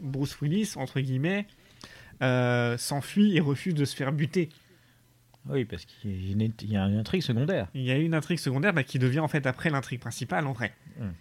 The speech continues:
Speaker 1: Parce que de, de la, de la chasse à l'homme à Bruce Willis, euh, euh, bah, le personnage de Gordon Levitt va très vite comprendre qu'il faut qu'il résolve lui-même ce,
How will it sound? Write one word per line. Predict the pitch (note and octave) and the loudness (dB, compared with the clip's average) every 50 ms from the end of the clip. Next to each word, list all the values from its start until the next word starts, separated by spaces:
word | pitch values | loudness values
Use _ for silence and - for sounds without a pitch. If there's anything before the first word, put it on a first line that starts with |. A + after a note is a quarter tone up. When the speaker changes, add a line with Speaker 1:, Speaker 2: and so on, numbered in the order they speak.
| - _ _ - - | -18 _ _ -4 -4
Speaker 1:
Parce | B2 A#2 - - | -2 -2 -2 -8
que | - - C3 B2+ A#2+ A#2 A#2 A#2 A2+ A2+ | -8 -2 0 0 2 2 2 0 0 0
de, | A2+ C3+ B2+ B2+ B2 A#2+ A#2+ A#2+ | -2 0 2 2 2 2 2 0
de | A#2 A#2 B2+ C3+ | 0 0 2 2
la, | B2+ B2+ B2 A#2+ A#2+ B2 B2 | 4 4 2 2 2 0 0
de | B2 B2 C3 | 0 0 0
la | C3 C3+ | 2 2
chasse | C3 - D#3+ D#3 - F3 | 0 0 0 0 0 2
à | D#3 | 2
l'homme | D#3+ D#3+ D3+ C#3 | 4 4 4 2
à | C3 | 2
Bruce | B2+ B2+ B2 - - C3+ | 0 0 -2 -4 -2 0
Willis, | C3 C#3 F#3 G#3 G3+ - - D3+ | 2 2 2 2 0 -2 -4 -2
euh, | C3+ B2+ B2 A#2 - - - - - - - - - - - - - - B2 | 0 0 0 -2 -4 -6 -20 -20 -20 -20 -18 -18 -18 -20 -20 -20 -12 -2 0
euh, | B2+ B2 A#2+ A#2+ A#2 A2+ A2+ A2+ A2+ A2 A2 A2 A2 | 2 2 4 2 2 2 2 2 2 0 0 0 -2
bah, | A2 A#2 A#2 A#2 A2+ | 0 0 2 2 2
le | A2+ A2+ A2+ | 0 -2 -2
personnage | A2+ B2+ - - D3 D3+ C3+ | -2 -2 -2 -2 -2 0 0
de | B2+ B2 A#2+ A#2+ A#2+ | 2 2 2 2 0
Gordon | A#2 A#2 B2 B2 A#2+ A#2+ | 0 0 0 0 0 0
Levitt | A#2+ A#2+ B2 C3 F3 F#3 | 0 0 0 2 2 2
va | D#3 D3+ | 2 0
très | - - C3+ B2+ | 0 0 0 0
vite | C3 B2+ | 0 0
comprendre | - B2+ A#2+ - - E3 F3 E3+ | -2 -6 -6 -4 -4 -4 -4 -4
qu'il | - - C3 B2 | -2 -2 -2 -2
faut | - - C#3 | 0 0 -2
qu'il | C3 - - C3+ | -2 -2 -2 0
résolve | B2 C3+ C3 C3 C#3 C3+ A#2+ B2 | 2 2 2 4 2 2 2 2
lui-même | B2 A#2+ C3+ C#3 D3 D3 D3 | 2 2 2 2 2 2 0
ce, | C#3 - - C3+ B2+ A#2+ A#2 A#2+ A#2 A#2+ | -2 -4 -2 -2 0 0 2 0 0 0